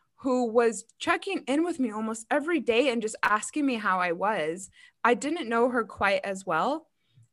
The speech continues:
but I just kinda looked around and I just said, "Th-, so this other friend is not going to be that person for me right now, and this other one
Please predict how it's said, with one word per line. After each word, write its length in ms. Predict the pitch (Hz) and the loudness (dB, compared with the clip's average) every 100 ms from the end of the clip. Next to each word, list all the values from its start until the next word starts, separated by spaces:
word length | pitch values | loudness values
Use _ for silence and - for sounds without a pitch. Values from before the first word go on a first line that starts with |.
| _ 254 | _ 6
but 280 | 254 254 - 254 | 6 6 0 0
I 120 | 294 | 0
just 180 | 339 - | -2 -4
kinda 180 | 440 | -2
looked 220 | 359 294 254 | -2 -2 0
around 320 | 214 220 208 | 2 2 2
and 120 | 202 | 2
I 120 | 214 | 2
just 320 | 202 233 - - | 2 -4 -6 0
said, 240 | 202 190 - _ _ - - | 0 0 -10 _ _ -20 -20
"Th-, 100 | - _ | -20 _
so 220 | - 277 240 | -2 2 2
this 220 | 240 285 | 2 0
other 240 | 262 302 | 2 0
friend 460 | - 247 233 247 - _ 214 | 0 0 0 -2 -8 _ 0
is 180 | 208 | 0
not 320 | 233 208 - 220 | 2 6 4 4
going 300 | 214 214 - | -2 0 -4
to 180 | 190 - _ _ - | -4 -8 _ _ -8
be 320 | 202 202 190 | -6 -6 0
that 200 | 175 160 | 2 2
person 340 | - 208 196 190 | 0 -6 -6 -8
for 160 | 185 | -6
me 120 | 196 | -4
right 200 | 185 165 | -2 -2
now, 280 | 170 165 180 - | 0 0 0 -4
and 140 | 196 | -6
this 160 | 190 190 | -8 -6
other 260 | 190 185 190 | -6 -4 -6
one 240 | 185 170 | -8 -10